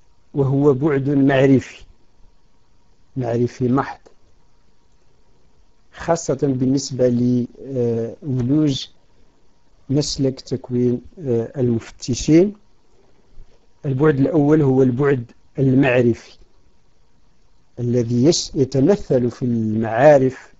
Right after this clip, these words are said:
الرياضياتية التي ينبغي أن يتحكم فيها الأستاذ في ارتباط بالمفاهيم المدرسة بالتعليم الابتدائي.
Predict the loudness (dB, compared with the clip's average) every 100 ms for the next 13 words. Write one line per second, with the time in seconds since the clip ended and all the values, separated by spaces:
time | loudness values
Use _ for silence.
0 | -8 -4 -2 -2 -2 -2 -4 0 0 -2
1 | -4 -4 -4 -8 -20 -20 -20 -20 _ _
2 | _ _ -2 0 0 -2 2 2 6 4
3 | 4 0 4 4 2 -2 -6 -8 -10 -2
4 | 0 0 -2 -6 _ -14 -2 0 0 -2
5 | -4 -12 -6 2 4 2 -4 -20 _ -20
6 | -20 _ -20 _ _ -20 _ -20 -20 _
7 | -10 -2 -2 2 4 6 4 4 0 0
8 | 0 0 0 0 -2 -2 0 2 0 0
9 | 0 0 0 2 2 0 -4 -4 -2 2
10 | 4 2 0 -2 -2 -4 -8